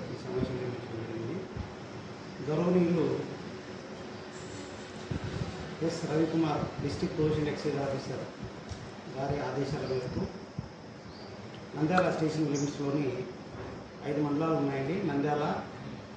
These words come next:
మున్సిపాలిటీ, నంద్యాల రూరల్, గడివేముల, పాణ్యము, బండాత్మకూరు, మహానంది మండలాలు ఉన్నాయి.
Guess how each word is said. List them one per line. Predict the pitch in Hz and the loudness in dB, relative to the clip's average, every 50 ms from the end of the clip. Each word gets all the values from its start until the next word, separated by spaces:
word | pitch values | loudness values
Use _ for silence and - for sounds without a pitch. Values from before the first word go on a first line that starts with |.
| - - 143 | -10 -6 -4
మున్సిపాలిటీ, | 143 139 135 - - 143 143 151 165 170 | -4 -2 -2 -2 -4 -2 -2 0 0 0
నంద్యాల | 143 131 131 135 135 | 2 0 0 0 0
రూరల్, | 131 123 127 127 123 131 135 165 190 - - - - - - - - - - - - - - - - - | 0 0 0 0 0 0 0 -2 -2 -4 -6 -10 -10 -12 -12 -12 -12 -12 -12 -12 -12 -12 -12 -10 -8 -2
గడివేముల, | 135 143 156 160 165 160 156 151 156 160 - - - - - - - - - | 2 4 6 8 8 8 6 6 4 2 2 0 0 -4 -6 -8 -8 -6 -2
పాణ్యము, | 127 131 139 139 139 139 143 160 185 - - - - - - - - - - - - - - - - - | 0 0 2 2 2 2 2 2 2 0 0 -4 -8 -8 -10 -10 -10 -10 -10 -10 -10 -12 -12 -12 -8 -4
బండాత్మకూరు, | 135 147 147 151 147 143 147 143 143 - 147 - - | 0 2 2 4 2 2 2 0 0 2 2 2 2
మహానంది | 147 139 131 131 135 131 131 131 | 2 2 2 2 2 2 2 2
మండలాలు | 127 127 127 127 123 123 - 123 | 2 0 0 0 0 0 -2 -2
ఉన్నాయి. | 120 117 120 127 - - | -2 -2 0 0 0 -2